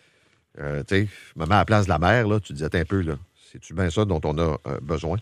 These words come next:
Alors, c'est dans Le Devoir. Et le Journal de Montréal nous dit ce matin qu'on a arrêté un autre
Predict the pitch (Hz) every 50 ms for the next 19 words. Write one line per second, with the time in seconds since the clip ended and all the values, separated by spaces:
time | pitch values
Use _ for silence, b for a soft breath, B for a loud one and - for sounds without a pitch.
0 | b b b b b b b b b - 80 87 85 80 - 95 92 90 82 80
1 | 82 76 76 90 107 127 135 - - 143 151 165 160 139 131 123 147 160 175 165
2 | 151 131 120 107 135 151 151 127 110 90 92 - - 92 87 - 139 131 - 110
3 | 101 120 127 120 117 117 110 - 151 143 107 98 92 90 95 101 123 139 135 -
4 | -